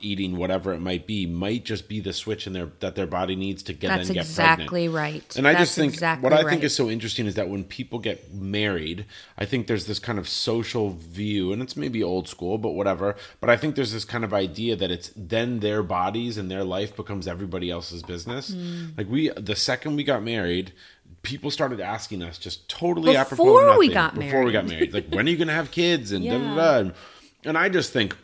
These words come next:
Speaker 1: don't. It's the most personal question you could ask somebody.
Speaker 2: Yeah.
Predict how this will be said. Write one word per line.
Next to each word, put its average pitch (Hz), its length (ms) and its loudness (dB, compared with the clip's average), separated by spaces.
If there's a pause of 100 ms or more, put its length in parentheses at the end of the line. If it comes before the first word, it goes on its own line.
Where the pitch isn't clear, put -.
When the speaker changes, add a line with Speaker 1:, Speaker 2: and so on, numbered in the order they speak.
(1200)
Speaker 1:
don't. 90 340 -2 (360)
It's - 180 -4
the 139 80 -6
most 123 220 -2
personal 190 380 -4
question 156 300 -4
you 139 60 -6
could 127 120 -4
ask 117 400 0
somebody. 104 440 0
Speaker 2:
Yeah. 180 340 -6